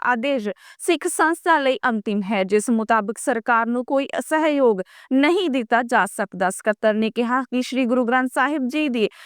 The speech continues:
ਪਾਵਨ ਸਰੂਪਾਂ ਦੀ ਭੇਟਾ ਨਿੱਜੀ ਹਿੱਤਾਂ ਲਈ ਵਰਤਣ ਦੇ ਰਿਕਾਰਡ 'ਚ ਹੇਰ-ਫੇਰ ਕਰਨ ਵਾਲੇ ਸਿੱਧੇ ਤੌਰ ਤੇ ਤਿੰਨ ਮੁਲਾਜ਼ਮ ਕੁ-, ਕੰਵਲਜੀਤ ਸਿੰਘ, ਬਾਜ ਸਿੰਘ ਤੇ ਦਲਵੀਰ ਸਿੰਘ ਸਨ। ਇਹਨਾਂ ਨੇ ਆਪਣੀਆਂ ਲਾਲਸਾ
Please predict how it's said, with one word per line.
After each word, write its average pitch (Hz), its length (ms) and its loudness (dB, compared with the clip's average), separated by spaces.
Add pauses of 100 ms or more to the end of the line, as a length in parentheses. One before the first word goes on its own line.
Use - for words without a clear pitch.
(120)
ਪਾਵਨ 294 320 2
ਸਰੂਪਾਂ 302 440 -2
ਦੀ 269 140 -2
ਭੇਟਾ 262 400 0
ਨਿੱਜੀ 240 460 0
ਹਿੱਤਾਂ 240 280 0
ਲਈ 220 200 0
ਵਰਤਣ 226 440 -2
ਦੇ 214 120 2
ਰਿਕਾਰਡ 254 460 0
'ਚ 233 160 -8 (400)
ਹੇਰ-ਫੇਰ 330 520 0
ਕਰਨ 277 300 0
ਵਾਲੇ 226 320 0
ਸਿੱਧੇ 240 360 0
ਤੌਰ 226 280 2 (140)
ਤੇ 226 120 4 (100)
ਤਿੰਨ 240 240 0
ਮੁਲਾਜ਼ਮ 226 640 0
ਕੁ-, 240 200 2 (160)
ਕੰਵਲਜੀਤ 277 560 -2
ਸਿੰਘ, 285 340 -2
ਬਾਜ 226 380 2
ਸਿੰਘ 285 300 -2 (120)
ਤੇ 254 140 4
ਦਲਵੀਰ 220 440 2
ਸਿੰਘ 247 320 -2
ਸਨ। 220 280 -2 (320)
ਇਹਨਾਂ 311 320 4
ਨੇ 294 180 0
ਆਪਣੀਆਂ 240 400 -2
ਲਾਲਸਾ 226 460 2